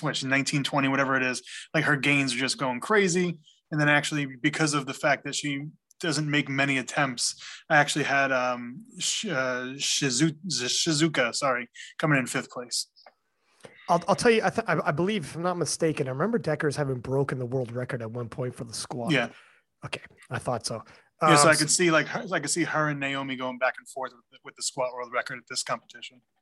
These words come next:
Speaker 2: Right. And she, and, and the chip, I don't know if this is gonna be in play, if she's close enough for that to matter in terms of placing, but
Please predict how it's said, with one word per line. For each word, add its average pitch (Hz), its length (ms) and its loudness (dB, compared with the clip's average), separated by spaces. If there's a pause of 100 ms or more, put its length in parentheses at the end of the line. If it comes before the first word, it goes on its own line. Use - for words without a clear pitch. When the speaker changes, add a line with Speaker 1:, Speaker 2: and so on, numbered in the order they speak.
(100)
Speaker 2:
Right. 135 260 -4 (220)
And 143 140 4
she, 185 280 6
and, 160 320 4
and 160 200 0
the 143 60 -2
chip, - 360 -4
I 131 80 -8
don't 127 140 -8
know 127 40 -4
if - 80 -10
this 135 120 -4
is - 80 -4
gonna 131 160 -2
be 123 140 -2
in 107 80 -6
play, 123 360 -2
if 113 100 -4
she's - 220 -6
close - 280 0
enough 131 140 -2
for 139 120 -2
that 120 120 0
to 131 80 -8
matter 120 340 0
in 110 60 -2
terms 120 220 -2
of 107 80 -4
placing, 123 420 -4
but 117 200 -2